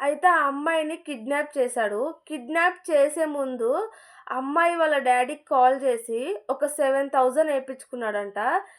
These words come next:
ఎందుకంటే మొబైల్ కొనుక్కోవడానికి, ఫోన్ కొనాలి అని చెప్పేసి చెప్పి వేయించుకున్నాడు. అంటే దగ్గర బంధువే కదా అనేసి వాళ్ళ డాడీ కూడా డబ్బులు వేశాడంట. అయితే ఆ డబ్బులు వేయించుకొని ఆ అమ్మాయి దగ్గరికి వెళ్ళేసి ఆ అమ్మాయిని అయితే కిడ్నాప్ చేశాడంట.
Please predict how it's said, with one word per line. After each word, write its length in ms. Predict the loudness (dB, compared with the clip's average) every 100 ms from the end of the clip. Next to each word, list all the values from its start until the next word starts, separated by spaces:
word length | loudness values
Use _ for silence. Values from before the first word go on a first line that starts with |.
| -20 _
ఎందుకంటే 680 | 2 2 0 0 2 2 0
మొబైల్ 480 | 0 0 2 2 2
కొనుక్కోవడానికి, 800 | -2 -2 -2 -4 -2 -2 -4 -8
ఫోన్ 380 | -4 0 0 0
కొనాలి 480 | -2 0 0 -2 -4
అని 140 | -4
చెప్పేసి 580 | -6 -8 -8 -10 -10 -8 -6
చెప్పి 240 | -6 -4
వేయించుకున్నాడు. 680 | -4 -4 -12 -12 -10 -8 -10 _ -20 -6
అంటే 220 | 0 2
దగ్గర 400 | 4 2 2 2
బంధువే 560 | 2 2 0 2 4 4
కదా 420 | 2 2 2 2 -2 -20 -10
అనేసి 460 | -6 -2 -2 2 2
వాళ్ళ 200 | 2 0
డాడీ 360 | 2 4 2 2
కూడా 160 | 0
డబ్బులు 360 | 2 2 2 0
వేశాడంట. 520 | 2 0 0 -2 -2 0 0 -2 -12 -20 -20 -2
అయితే 540 | 0 0 0 0 0 2
ఆ 80 |
డబ్బులు 380 | 4 2 0 0
వేయించుకొని 920 | 2 2 -4 -10 -2 0 0 -2 -2 -4 0
ఆ 160 | 2
అమ్మాయి 380 | 2 0 -2 0
దగ్గరికి 440 | 0 0 0 0 -4
వెళ్ళేసి 460 | -2 -6 -4 -4
ఆ 140 | 0 0
అమ్మాయిని 400 | 0 -2 -2 -2
అయితే 220 | -4 -6
కిడ్నాప్ 580 | -6 -10 -4 -4 -2 -4
చేశాడంట. 520 | -4 -4 -6 -6